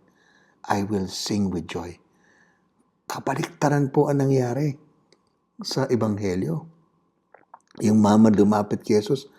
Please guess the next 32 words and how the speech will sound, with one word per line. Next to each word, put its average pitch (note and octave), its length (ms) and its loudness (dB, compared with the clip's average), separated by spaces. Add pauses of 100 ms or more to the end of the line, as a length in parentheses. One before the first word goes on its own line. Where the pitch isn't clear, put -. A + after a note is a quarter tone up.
(420)
gusto G3 320 6
rin G#3 100 8
niya F#3+ 140 8
maging E3 260 2
masaya C3+ 400 -2
kasi C3+ 160 -8
sabi D3 300 -2
niya, C3+ 100 -4 (380)
"Gusto G3 260 2
ko - 80 8
pumunta F3+ 320 4
sa C3 140 -4
langit, A2+ 260 -4
paano D3 400 -2
ba?" A#2 160 -8 (600)
Anong C3+ 200 2
sinabi A#2 380 -4
sa - 80 -8
kanya F#2+ 560 -8
ni F#2 160 -4
Jesus F#2 320 -6
na, F2 160 -10 (640)
"Huwag A#2 160 0
mong B2 220 2
piliin A2 420 -2
ang F#2+ 80 -16
kayamanan. F2+ 640 -12 (800)
Piliin A2+ 480 2
mong G#2+ 240 -4 (640)
sumunod E3+ 480 2
sa D#3+ 160 -4
akin." G2+ 240 -10